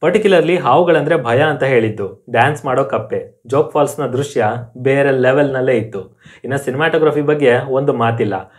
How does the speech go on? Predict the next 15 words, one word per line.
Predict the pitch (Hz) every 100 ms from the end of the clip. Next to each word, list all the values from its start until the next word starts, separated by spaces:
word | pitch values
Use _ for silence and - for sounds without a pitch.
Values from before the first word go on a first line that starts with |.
| - 175
I |
am | 190
totally | - 180 190 175
impressed. | 123 113 107 - _ _ - 113
Especially | 113 156 151 156 120
motion | 139 147 135
captures, | 120 113 - 95 - _ 113
wide | 135 151
angle | 143 143 -
shots | 131 107 - - _ 151
and | 175
scuba | - 165 175 170
diving | 151 143 135
scene | 147 113 117 -
ಚೆನ್ನಾಗಿದ್ವು. | - 127 113 101 95 - _